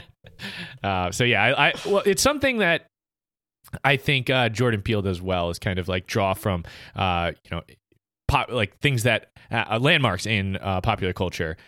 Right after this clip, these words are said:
and kind of bring that into his own things here. Um, so, okay, another thing I was curious about, the names in this movie are, seem to be kind of out there,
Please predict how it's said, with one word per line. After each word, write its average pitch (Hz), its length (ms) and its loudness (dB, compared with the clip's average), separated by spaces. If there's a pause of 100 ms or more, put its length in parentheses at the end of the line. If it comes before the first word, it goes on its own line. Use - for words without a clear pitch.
(160)
and 98 120 -2
kind 95 140 -2
of 85 60 -4
bring 95 140 -2
that 87 140 0
into 87 600 -2
his 98 220 -2
own 85 240 -4
things 87 340 -6
here. 80 280 -8 (640)
Um, 90 240 -2
so, 196 260 4
okay, 160 180 4
another 180 280 4
thing 151 220 0
I 131 120 2
was 123 120 0
curious 131 400 0
about, 95 400 -2 (960)
the 156 160 2
names 269 400 2
in 247 40 2
this 190 160 2
movie 139 320 4
are, 117 280 0
seem 156 560 0
to 135 340 0
be 131 380 2
kind 185 260 0
of 135 80 4
out 123 220 2
there, 196 260 0